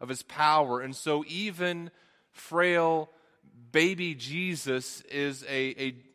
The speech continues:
a, a God with, is the God with, with great power, who is upholding the universe by that power, even as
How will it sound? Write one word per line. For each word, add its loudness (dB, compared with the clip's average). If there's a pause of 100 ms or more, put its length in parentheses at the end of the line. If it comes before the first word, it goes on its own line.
a, -6
a -4
God 8
with, -6 (200)
is -6
the -4
God 4
with, -6 (120)
with -6
great -2
power, 4 (500)
who 2
is 0
upholding -2
the -4
universe -6 (300)
by 8
that 0
power, 0 (320)
even -4 (580)
as -2